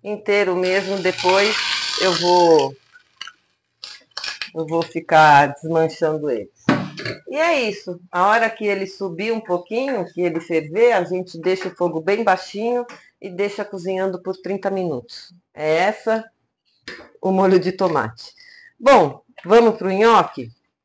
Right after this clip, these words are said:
Deixa eu só guardar essa manteiga, que hoje tá muito quente. Tá derretendo tudo aqui.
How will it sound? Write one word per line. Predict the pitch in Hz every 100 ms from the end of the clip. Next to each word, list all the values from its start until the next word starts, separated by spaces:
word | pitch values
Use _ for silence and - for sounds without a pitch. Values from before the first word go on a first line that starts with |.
| _ _ _ _ _
Deixa | -
eu | 165
só | - 190
guardar | 151 135 139
essa | 139 131
manteiga, | 127 131 196 160
que | 160
hoje | 180 175
tá | -
muito | 160 156 156 -
quente. | 185 196 190 _ - 605 523 453 339 _ _ _ _ 151 -
Tá | 151 156
derretendo | 147 151 151 151 165 165 160
tudo | - 131 135
aqui. | - 135